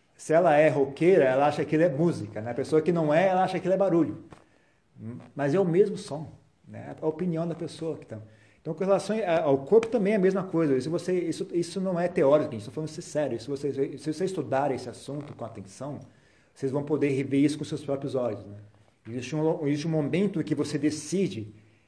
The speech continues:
que isso é desagradável, e aí, e aí aquilo se concretiza, né? Fica desagradável mesmo, né? A sensação, na verdade, é neutra. A sensação de dor é neutra.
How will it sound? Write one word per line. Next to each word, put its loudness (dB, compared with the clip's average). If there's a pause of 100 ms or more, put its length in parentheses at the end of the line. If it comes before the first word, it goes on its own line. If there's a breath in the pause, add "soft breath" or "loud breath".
(120)
que -2
isso -2
é 4
desagradável, 0
e -2
aí, -2 (320)
e -2
aí 4
aquilo 0
se -6
concretiza, -2
né? -6
Fica 0
desagradável -2
mesmo, -10
né? -16 (880 soft breath)
A -4
sensação, 0
na 2
verdade, 6
é 2
neutra. -2 (240)
A -14
sensação -4
de 2
dor 4
é 0
neutra. -8